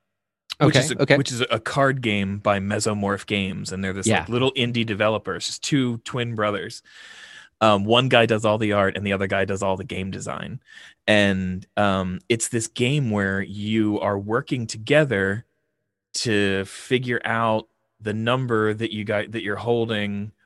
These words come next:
Speaker 1: but you're not allowed to tell the other person. And so it's like you use these tarot cards with different abilities. It's a, it's a long thing to go into, but, like,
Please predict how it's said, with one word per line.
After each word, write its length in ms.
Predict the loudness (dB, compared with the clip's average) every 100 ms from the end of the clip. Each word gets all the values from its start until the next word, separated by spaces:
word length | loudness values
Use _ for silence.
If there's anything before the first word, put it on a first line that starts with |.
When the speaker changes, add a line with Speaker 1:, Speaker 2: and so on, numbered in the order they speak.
| -8
Speaker 1:
but 140 | -4
you're 80 | -2
not 140 | 0
allowed 220 | 0 -2 -4
to 60 |
tell 280 | -4 0 0
the 120 | 0
other 140 | -2 -6
person. 400 | -4 -4 -4 -4
And 180 | -4
so 160 | -2 -2
it's 140 | 0
like 200 | -4 -6
you 120 | -6 -2
use 260 | -2 -2
these 240 | -2 -4 -4
tarot 380 | -2 0 -2 -2
cards 340 | -2 -2 -4
with 120 | -8
different 260 | -8 -6 -6
abilities. 600 | -6 -6 -8 -10 -12 -16 -20 -20 _ _
It's 140 | 0
a, 120 | 0 0
it's 120 | 0 0
a 60 |
long 300 | 2 2 0
thing 200 | -2 -2
to 60 | -2
go 180 | -2 -2
into, 320 | -4 -6 -4
but, 180 | -4 -4
like, 340 | -4 -4 -8